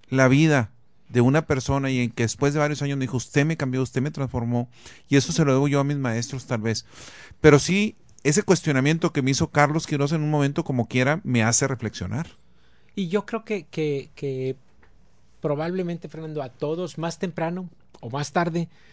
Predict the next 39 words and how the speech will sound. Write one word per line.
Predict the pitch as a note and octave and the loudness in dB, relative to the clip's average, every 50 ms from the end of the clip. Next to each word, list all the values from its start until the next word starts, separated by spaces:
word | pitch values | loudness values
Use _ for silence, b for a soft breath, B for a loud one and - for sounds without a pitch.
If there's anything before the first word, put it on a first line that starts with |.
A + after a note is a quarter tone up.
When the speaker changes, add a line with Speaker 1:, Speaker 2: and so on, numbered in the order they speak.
| b b b | b b b
Speaker 2:
nos | C#3 B2+ B2 A#2 G#2+ | -2 0 0 0 0
va | A2+ B2+ | 0 0
a | C3+ | 2
llegar | D3+ D#3+ D3+ E3+ E3 | 2 0 0 0 0
el | E3+ | 0
momento | D#3 C#3 B2 B2 B2+ A#2+ F3 | 0 0 0 0 0 0 -2
en | E3+ | -4
que | - - | -4 -4
nos | D3 C3 A#2 - | -4 -4 -6 -6
preguntemos | - B2 A#2 A2 A2+ A2 - - B2+ C#3 D3 D#3+ D#3+ - - - - - - | -4 -4 -4 -2 -4 -4 -4 -4 -4 -2 -2 -4 -4 -6 -8 -12 -14 -14 -8
est-, | C3+ B2+ A#2 A#2+ - - - | -6 -6 -6 -6 -10 -10 -6
est-, | D3 C3+ A#2+ - - | -6 -6 -6 -6 -8
esto | - D3+ C#3 - E3+ - | -8 -8 -6 -6 -6 -6
que | - D3 | -4 -6
dice | C#3+ - - E3 | -4 -4 -6 -6
Kushner, | - - D#3 D#3+ D#3 - G#3 F#3 C#3 A#2 | -4 -4 -4 -4 -4 -4 -4 -4 -4 -4
¿verdad? | G#2 G#2 A2 A#2 B2+ | -4 -4 -4 -4 -4
Y | C3 B2+ | -6 -6
lo | A#2+ B2 A#2 - | -6 -6 -6 -6
que | - A2+ | -6 -8
te | - A#2 | -8 -6
pasó | - - - - | -6 -6 -6 -6
a | C#3+ | -6
ti, | - G3 G3+ | -4 -4 -4
o | F#3+ | -4
sea, | - - D#3 | -4 -4 -4
no | C#3 C#3 D#3 | -4 -4 -2
tanto | - G3 F#3 E3+ - F#3+ | -2 -2 -2 -2 -2 -4
es | E3+ - | -4 -2
cómo | - F#3 F3+ F#3 | -2 -2 -2 -2
me | F3+ E3+ | -2 -4
está | C#3+ - F3+ | -6 -4 -6
yendo | F3+ D#3+ C#3 C3+ C#3+ D#3 E3 E3+ D#3 D3+ C#3+ | -4 -4 -4 -4 -4 -4 -4 -4 -4 -4 -4
o, | C3+ B2+ B2 B2 - B2+ | -4 -4 -4 -6 -6 -8
o | A#2+ | -8
qué | - - D3+ | -6 -6 -6
quiero | - - E3+ E3 D#3+ | -4 -2 -2 -2 -2
yo, | D3+ C#3+ C#3 D3+ E3 | 0 0 0 -2 -2
sino | - - D3+ C3+ B2+ A#2 G#2+ | -2 -4 -4 -2 -2 -4 -4